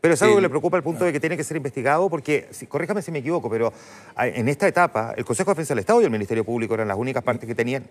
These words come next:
Speaker 1: y
Speaker 2: No es así.
Speaker 1: ¿Quién?
Speaker 2: Porque a partir del
Speaker 1: ¿Quién más podría, ah, e-, eventualmente filtrado?
Speaker 2: Por supuesto que me preocupa, de hecho, en el caso del,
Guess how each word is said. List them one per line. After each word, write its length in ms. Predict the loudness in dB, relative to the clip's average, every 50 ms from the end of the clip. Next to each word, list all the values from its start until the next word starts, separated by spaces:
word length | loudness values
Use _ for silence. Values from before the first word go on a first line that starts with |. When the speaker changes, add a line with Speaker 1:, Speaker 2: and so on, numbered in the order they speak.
| _ -6
Speaker 1:
y 180 | -6 -6 -6 -8 -10 -6
Speaker 2:
No 160 | -4 -2 -2 -2
es 100 | -4 -6
así. 180 | -10 -10 -12 -18 _ _ _ _ _ 0
Speaker 1:
¿Quién? 280 | 2 2 2 0 -6 -16 _ _
Speaker 2:
Porque 420 | -2 -2 -2 0 0 -2 -2 -2 0 0
a 100 | 0 2
partir 300 | 2 0 0 -2 -2 2
del 120 | 2 2
Speaker 1:
¿Quién 120 | 2 4
más 100 | 2 2
podría, 400 | 2 2 2 4 4 2 2 2 0
ah, 140 | 0 0 0
e-, 160 | -2 -4 -4 -4
eventualmente 440 | -4 -4 -2 -2 -2 0 -2 -4
filtrado? 380 | -4 -4 -2 0 0 0 0 0
Speaker 2:
Por 100 | -2 -2
supuesto 220 | -2 -2 -2 0
que 60 | 0 0
me 60 | 0
preocupa, 400 | 0 -2 -2 -2 0 0 0 0
de 160 | 2 0 0
hecho, 300 | 0 0 -2 -4 -4 -2
en 80 | -2 -4
el 120 | -4 -2
caso 280 | -2 -2 -2 0 0 0
del, 300 | 2 2 0 -2 -4